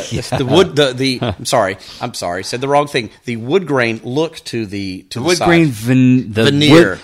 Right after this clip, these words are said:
Speaker 1: the wood grain
Speaker 2: Laminate.
Speaker 1: vinyl veneer.
Speaker 2: <laughs> And for the long, for the longest time, you, you, I never, you, there weren't any people that made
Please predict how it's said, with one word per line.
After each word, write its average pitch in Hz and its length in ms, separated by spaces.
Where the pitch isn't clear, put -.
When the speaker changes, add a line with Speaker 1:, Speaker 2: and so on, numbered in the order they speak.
Speaker 1:
the 135 100
wood 160 240
grain 156 280
Speaker 2:
Laminate. 113 200
Speaker 1:
vinyl 127 500
veneer. 104 840
Speaker 2:
<laughs> - 60
And 156 260
for 156 120
the 151 100
long, 202 260
for 180 220
the 160 100
longest 208 440
time, 190 400
you, 123 140
you, 131 260
I 131 200
never, 170 440
you, 135 360
there 139 180
weren't 156 220
any 156 120
people 143 340
that 117 120
made 113 540